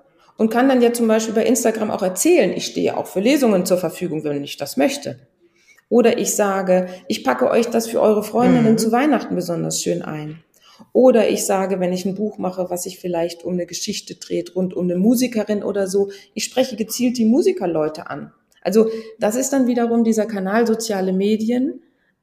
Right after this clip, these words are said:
Speaker 1: der ganz viel möglich macht. Aber wo du ja auch schon öfter gesagt hast, da muss man dann natürlich auch ein bisschen aufpassen, dass man nicht durchdreht.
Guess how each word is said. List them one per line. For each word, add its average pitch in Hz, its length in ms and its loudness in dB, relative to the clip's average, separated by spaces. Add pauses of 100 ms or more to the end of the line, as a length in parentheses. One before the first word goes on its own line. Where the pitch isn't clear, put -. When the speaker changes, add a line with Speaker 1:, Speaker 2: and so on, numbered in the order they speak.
Speaker 1:
der 220 200 2
ganz 220 220 0
viel 233 140 2
möglich 240 400 2
macht. 139 400 -12
Aber 185 360 -2
wo 196 80 0
du 196 140 0
ja 214 220 2
auch 214 100 -4
schon 190 320 -4
öfter 185 280 -6
gesagt 180 400 -6
hast, 208 180 -10 (260)
da - 100 -8
muss 208 220 -2
man 220 80 -2
dann 202 120 -2
natürlich 196 280 -6
auch - 80 -8
ein 190 80 -6
bisschen 214 240 -4
aufpassen, 202 460 -6
dass 196 100 -4
man 202 120 -2
nicht 196 200 -6
durchdreht. 226 600 -4